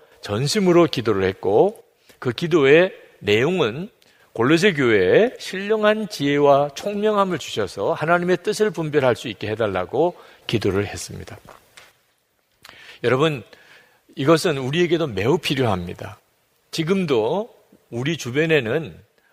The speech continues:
온갖 이단과 또 하나님을 대적하는 사상들이 난무하고 있습니다. 우리에게 신령한 지혜와 총명함이 없다면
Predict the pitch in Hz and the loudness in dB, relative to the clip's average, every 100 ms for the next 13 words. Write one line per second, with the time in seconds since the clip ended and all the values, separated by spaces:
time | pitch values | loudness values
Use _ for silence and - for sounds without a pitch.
0 | _ - 117 151 165 185 180 - - _ | _ -10 -8 -8 -2 0 -2 -8 -20 _
1 | 107 127 151 151 151 123 113 175 226 _ | -8 -2 0 0 -2 -2 0 0 -4 _
2 | _ 139 175 185 165 170 127 113 131 165 | _ -2 0 0 0 -4 -2 -2 -2 -2
3 | 160 156 139 151 170 151 120 139 160 98 | 0 0 -2 -4 -4 -2 -2 2 2 0
4 | 104 101 117 147 170 135 117 110 - 104 | -4 -4 -2 0 2 0 -4 -6 -8 -16
5 | 92 - _ _ _ _ _ _ _ _ | -20 -20 _ _ _ _ _ _ _ _
6 | _ _ _ 123 139 143 135 - 185 185 | _ _ _ -4 0 2 0 -4 -4 -2
7 | 180 185 175 - 151 151 147 - 185 180 | 0 -2 -2 -2 0 4 4 2 -4 -2
8 | 190 180 175 147 95 - 120 98 113 170 | 0 0 0 -2 -2 0 0 0 -4 -6